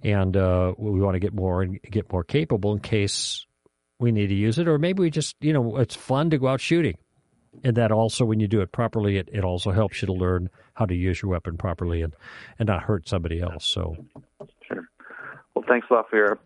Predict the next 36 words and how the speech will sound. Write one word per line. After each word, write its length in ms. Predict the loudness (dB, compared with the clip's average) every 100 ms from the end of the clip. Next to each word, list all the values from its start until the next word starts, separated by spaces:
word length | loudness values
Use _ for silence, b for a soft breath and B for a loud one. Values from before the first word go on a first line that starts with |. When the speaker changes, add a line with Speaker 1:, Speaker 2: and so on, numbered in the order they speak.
| -12
Speaker 2:
input. 240 | -6 -4
I 60 | -4
appreciate 420 | -4 -8 -8 -10
it. 120 | -12 0
Speaker 1:
Yeah. 160 | 2 4
Speaker 2:
Have 80 | 4
a 80 |
good 60 | 4
night. 60 | 2
Speaker 1:
Okay, 260 | 2 0
Kevin, 400 | 2 2 2 2
I 80 | 2
appreciate 580 | 2 2 0 2 2 2
your, 320 | 4 4 4 4
uh, 20 |
your 220 | 2 0
call 280 | 0 -2 0
as 120 | 0
well. 240 | 0 -2 -4 _
All 140 | -2 0
right. 240 | 0 -2 -6 _ -8
Take 120 | -6
care. 180 | -4 -6
Speaker 2:
All 60 | -8 -8
right. 120 | -4 -2
Bye-bye. 160 | -4 -6 -16 _
Speaker 1:
Bye. 580 | -10 -10 _ _ _ -20 b b b b b
All 140 | 4 6
right. 260 | 6 4
Let's 180 | 2 0
see. 200 | 2 2
What 120 | 4 4
do 80 |
I 80 | 4
wanna 240 | 4 2 4
do? 220 | 2